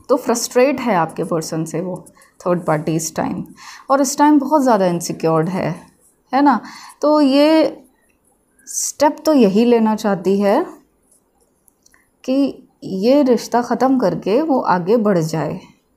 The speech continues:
यही पूरी तरह से ऐसा सोच ले कि अब इस रिश्ते में कुछ बचा नहीं है और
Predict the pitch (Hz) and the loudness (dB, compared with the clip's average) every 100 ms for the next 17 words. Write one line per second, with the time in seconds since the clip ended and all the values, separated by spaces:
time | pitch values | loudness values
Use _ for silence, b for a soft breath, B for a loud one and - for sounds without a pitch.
0 | _ _ _ _ _ _ _ - 196 233 | _ _ _ _ _ _ _ -2 2 4
1 | 254 - - 247 247 240 240 240 226 269 | 2 0 0 2 4 2 2 0 0 0
2 | 214 226 247 220 202 - 254 381 B B | 2 0 -2 -2 -4 0 0 0 B B
3 | B B - 262 - 233 233 233 226 - | B B -6 -4 0 2 0 -2 -4 -2
4 | 220 226 233 196 180 202 208 208 214 226 | -2 0 -2 0 0 0 0 0 -2 0
5 | 269 339 B _ _ 202 233 262 - | 0 -2 B _ _ 2 2 0 -6